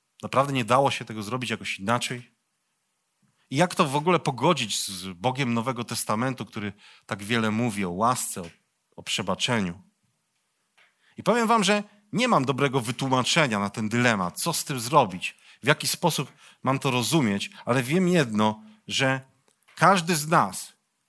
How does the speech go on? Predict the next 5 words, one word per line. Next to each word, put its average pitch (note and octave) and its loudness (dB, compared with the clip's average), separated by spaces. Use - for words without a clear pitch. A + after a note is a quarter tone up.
w F#2+ -16
głębi D#3 -2
serca G#2 0
pragnie A2+ 2
sprawiedliwości. A#2+ -4